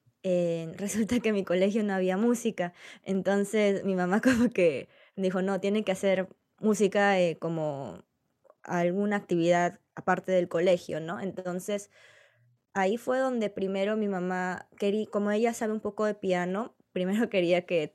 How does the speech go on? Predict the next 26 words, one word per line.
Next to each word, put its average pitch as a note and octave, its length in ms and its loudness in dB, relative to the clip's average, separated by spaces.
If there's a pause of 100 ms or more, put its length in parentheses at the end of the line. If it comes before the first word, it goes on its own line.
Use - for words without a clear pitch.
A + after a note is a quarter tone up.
(120)
tocara E3+ 300 0
el G3 100 2
piano, G3 420 0
pero - 360 -4
había F#3 400 0
un, F#3 140 -2
como F3 260 -6
que E3+ 140 -2
un F3 60 -8
conflicto F3+ 500 -4
entre F3+ 220 -4
mi F3 120 -2
mamá E3 300 -6
y E3 100 -4
yo, E3 180 -2
porque F3+ 340 0
queríamos, E3 400 0
las F3 140 2
dos F#3 160 2
queríamos F3 280 0
tener F3 220 -2
la F3+ 120 0
razón, D#3+ 520 -4
<laughs> A3+ 60 -2
algo A3 200 2
así. - 300 -4